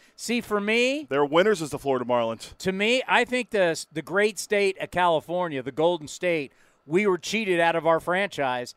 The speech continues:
Speaker 1: the California Angels. I want the California Angels back. Disney came in and ruined it with the Anaheim Angels, and they had the Wings.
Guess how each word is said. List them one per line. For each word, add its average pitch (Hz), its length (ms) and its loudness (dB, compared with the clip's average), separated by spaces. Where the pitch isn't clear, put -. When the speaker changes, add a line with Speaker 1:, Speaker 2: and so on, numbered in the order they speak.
Speaker 1:
the 185 100 -2
California 175 720 2
Angels. 196 560 -8
I 214 160 8
want 240 260 4
the 233 80 -8
California 190 720 2
Angels 214 380 -4
back. 110 320 -8
Disney 247 420 2
came 254 440 0
in 175 340 0
and 170 320 -2
ruined 226 320 6
it 165 160 2
with 156 140 -2
the 170 240 -2
Anaheim 202 480 2
Angels, 185 460 -2
and 170 80 -4
they - 20 -2
had 151 100 -2
the 135 80 -6
Wings. 185 600 -4